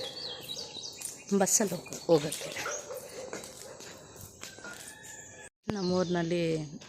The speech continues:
ಅಂಬೇಡ್ಕರ್ ಜಯಂತಿನ ಎಷ್ಟು ಚೆನ್ನಾಗಿ ಆಚರಿಸಿದ್ದಾರೆ. ನನಗಷ್ಟು ಹುಷಾರಿರ್ಲಿಲ್ಲಲ್ಲ, ಅದಕ್ಕೆ ನಾನು ಈ ಕಡೆ ಬರೋಕ್ಕಾಗಿಲ್ಲ. "ನಾನು ಓಟಿನ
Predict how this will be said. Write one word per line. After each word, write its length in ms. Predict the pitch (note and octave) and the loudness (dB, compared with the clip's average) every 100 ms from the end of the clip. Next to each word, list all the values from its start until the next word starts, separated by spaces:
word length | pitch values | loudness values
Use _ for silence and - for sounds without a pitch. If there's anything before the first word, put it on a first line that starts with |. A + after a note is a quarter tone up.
| E3+ - - - - - | -2 -2 -18 -20 -4 6
ಅಂಬೇಡ್ಕರ್ 420 | F3 D#3+ - D#3+ | 8 8 6 2
ಜಯಂತಿನ 420 | D3 D3 C#3+ D3 | 4 2 4 2
ಎಷ್ಟು 200 | D3 - | 2 2
ಚೆನ್ನಾಗಿ 280 | E3+ E3 D3+ | 2 2 2
ಆಚರಿಸಿದ್ದಾರೆ. 600 | D3+ D3+ - D3 C#3+ C#3+ - - - - - - - | 2 2 2 2 2 0 -2 -6 -6 -8 -8 -10 0
ನನಗಷ್ಟು 460 | G3 G3 F#3+ - G#3+ | 6 10 10 10 8
ಹುಷಾರಿರ್ಲಿಲ್ಲಲ್ಲ, 800 | F#3+ G#3 G3 F#3+ E3 E3 D3+ E3 F#3 D#3+ - - - - - - A3+ | 8 8 8 8 8 8 6 6 4 2 -2 -4 -4 -2 -2 2 8
ಅದಕ್ಕೆ 280 | F#3+ F#3+ A3+ | 8 10 10
ನಾನು 220 | G3+ G3 | 10 8
ಈ 180 | G3 F3 | 6 4
ಕಡೆ 260 | - F3 | 6 6
ಬರೋಕ್ಕಾಗಿಲ್ಲ. 640 | D#3+ D#3+ F#3+ F3+ D3+ D#3 D3+ - - - - - - B4 C5+ - C#5 - - - - - - A3 | 6 4 6 6 6 6 4 2 -2 -2 -2 -2 -2 0 0 2 0 0 -4 -6 -8 -6 6 8
"ನಾನು 480 | G#3+ C4 D4 C4+ - | 12 12 12 12 12
ಓಟಿನ 340 | A3 A3+ A3 | 12 12 10